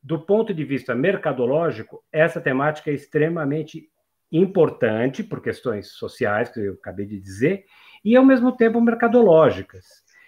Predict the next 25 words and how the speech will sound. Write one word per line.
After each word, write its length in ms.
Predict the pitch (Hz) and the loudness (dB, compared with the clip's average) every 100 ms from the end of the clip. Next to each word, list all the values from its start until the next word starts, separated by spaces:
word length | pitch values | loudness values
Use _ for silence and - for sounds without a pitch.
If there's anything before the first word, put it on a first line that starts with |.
| _ - | _ -4
Isso 200 | 165 226 | -2 0
é 40 | |
só 180 | - 208 | 0 2
um 60 | 247 | 2
exemplo. 500 | 214 165 196 - 120 | 2 2 2 0 -6
Isso 180 | - | -10
poderia 320 | 160 170 185 185 | -8 -2 -2 -2
ser, 200 | 196 196 | -2 -2
por 140 | 202 | -2
exe-, 360 | 175 135 165 160 - 165 - | -4 -6 -14 -18 -16 -16 -4
por 280 | 196 220 208 | 0 2 0
exemplo, 580 | 127 131 107 - 104 - | -2 -4 -4 -8 -20 -20
eu 100 | - | -14
tô 80 | 135 | -8
trabalhando 440 | 175 165 165 165 | -6 -4 -4 -4
num 100 | 151 | -4
projeto, 640 | 139 156 123 151 175 180 _ _ _ _ _ _ _ _ _ - | -2 -2 2 2 2 -4 _ _ _ _ _ _ _ _ _ -4
ah, 560 | 143 147 143 139 139 - | 2 2 2 0 -4 -2
que 160 | 156 | 2
é 80 | 156 | 2
um 260 | 180 180 170 | 0 -2 -2
livro 220 | 165 160 | -2 -6
de 80 | 147 | -6
cerveja. 600 | 202 127 135 113 87 85 _ _ _ _ _ _ _ _ | -4 -2 -2 -2 -6 -18 _ _ _ _ _ _ _ _
Então, 560 | 214 233 156 165 233 262 | -4 2 4 4 2 -6